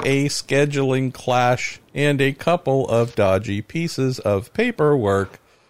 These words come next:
the twenty-four Hours of Le Mans has been <laughs> relocated to the Tour de France's Champs-Élysées finishing circuit.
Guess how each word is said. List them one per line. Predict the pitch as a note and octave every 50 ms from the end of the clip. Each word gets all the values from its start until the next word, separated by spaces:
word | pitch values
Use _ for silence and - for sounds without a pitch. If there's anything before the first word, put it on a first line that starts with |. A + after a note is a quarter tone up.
| _ _ _
the | C#3 C#3 C#3+
twenty-four | C#3 - - - E2+ E2 D#2+ D#2+ E2+ E2+ - - G#2 G#2 F#2 C#2+
Hours | A#2 C3 C3 B2+ A#2 A2+ A#2 B2 -
of | - C#3 C#3+ C#3+ C#3+ C#3+ C#3 C#3 C3 - _ _ -
Le | A#2 B2+ C3+ C#3
Mans | C3+ B2 A2+ G#2+ G#2+ G#2+ A2 G#2+ G#2 G#2+ G#2 G#2 A2+ - - _ _ _ _ _ _ _ _
has | - F3 G3 G3+ -
been | - - D3+ D3 C#3
<laughs> |
relocated | B2+ C3 B2+ A#2+ B2+ A2 C3 C3 - - - B2+ B2+ B2+ A#2+ A#2 A2+ A2+ - _ - - _ _ _ _ _ _
to | - F3+ F3+
the | D#3+ D3+
Tour | C#3 - - D#3 D3 D3
de | C#3
France's | B2 - C3 A#2+ A#2 A#2 A2+ - B2 B2 B2 B2
Champs-Élysées | - - A#2 A#2 B2 B2 A#2+ A#2 A#2 A#2 A#2+ A#2+ A#2+ A2+ A2 A2+ A2 A2 G#2
finishing | - - B2+ B2+ C#3 C#3 B2 - C3+ A#2+ A#2
circuit. | - - - B2 A#2+ A2 - A#2+ A2 G2 - -